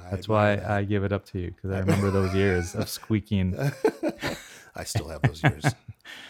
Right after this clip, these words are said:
Speaker 2: And, uh, so that happened, uh, through high school. I didn't get involved at school, uh, 'cause I didn't wanna do band.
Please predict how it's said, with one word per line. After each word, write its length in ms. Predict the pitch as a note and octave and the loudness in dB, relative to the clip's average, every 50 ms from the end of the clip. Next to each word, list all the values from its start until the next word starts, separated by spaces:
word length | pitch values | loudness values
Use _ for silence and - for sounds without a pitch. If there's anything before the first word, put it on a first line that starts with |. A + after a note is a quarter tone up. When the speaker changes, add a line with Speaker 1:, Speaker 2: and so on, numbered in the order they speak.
| - - - _ _ - - A#2+ | -20 -20 -20 _ _ -14 -4 2
Speaker 2:
And, 380 | A#2+ A#2+ A#2 A2+ A2+ A2+ A2 | 4 4 6 6 4 4 4
uh, 300 | A2+ A2+ A2+ A2+ A#2 A2+ | 6 6 6 6 6 4
so 320 | A2 - - D3 C3+ C3 B2+ | 2 2 4 6 6 6 6
that 300 | A#2+ A#2+ C3+ C#3 D3 D3+ | 6 6 6 8 8 6
happened, 520 | D3 D3+ C#3+ C3+ C3+ - C3 B2 B2 A#2+ A#2+ _ _ _ _ _ _ _ _ _ _ _ _ _ | 6 4 4 4 4 2 2 2 2 0 -4 _ _ _ _ _ _ _ _ _ _ _ _ _
uh, 280 | - A#2+ A#2 A2+ A2+ G#2 G#2 - _ - | 2 4 6 6 4 2 0 -4 _ -2
through 220 | - B2 C#3+ D3 | 2 4 4 4
high 260 | A#2 - C3+ C3+ C#3+ D3+ | 2 2 0 0 0 0
school. 320 | C#3+ - - - B2+ A#2 | -2 -2 0 4 6 6
I 120 | A2+ A2+ A2 | 6 6 4
didn't 260 | G#2+ A2+ B2 A#2+ A#2+ | 4 4 2 2 2
get 120 | A#2 A#2+ | 2 2
involved 500 | A2+ A2 G#2 A2 G#2+ G#2+ G#2 G2+ G#2+ - - - | 2 4 4 4 4 4 2 0 -4 -12 -10 -4
at 260 | B2 A2 G#2+ G#2+ - | -2 -2 -2 -2 -4
school, 540 | - - - - A2+ G2+ G2 F#2+ F#2+ F#2+ - _ _ _ - | -10 -8 0 2 2 4 4 2 0 -4 -8 _ _ _ -2
uh, 360 | A2 G#2+ G#2 G2+ G2+ G#2 A2 | 0 0 0 0 -2 -4 -6
'cause 180 | A2+ A#2 - - | -8 -6 -2 -2
I 60 | A#2+ | 0
didn't 200 | A#2 B2 B2 B2 | 0 0 0 0
wanna 180 | B2+ C3 B2 A#2+ A2+ | 0 0 0 0 2
do 160 | A2+ A2+ A2 | 2 0 0
band. 540 | G2+ F#2+ - A2 G#2 G2+ G2 G2 G2 G2 | 0 0 0 0 0 0 -2 -4 -6 -8